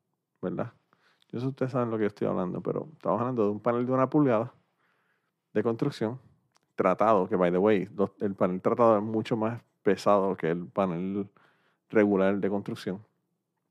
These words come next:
Y ese panel tratado, pues ellos lo cortaron con esa forma,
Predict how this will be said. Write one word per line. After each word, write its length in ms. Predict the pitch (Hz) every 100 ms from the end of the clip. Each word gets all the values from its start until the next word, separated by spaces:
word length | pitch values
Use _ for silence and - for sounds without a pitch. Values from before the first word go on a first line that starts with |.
| _ _ _
Y 160 | 110 101
ese 180 | 98 107
panel 280 | 113 113
tratado, 380 | 107 120 151 135
pues 140 | - 101
ellos 160 | 92
lo 120 | 117 117
cortaron 540 | 117 - 120 113 117 _ _ _ _ _
con 180 | 90 92
esa 160 | 107
forma, 400 | 104 95 90 92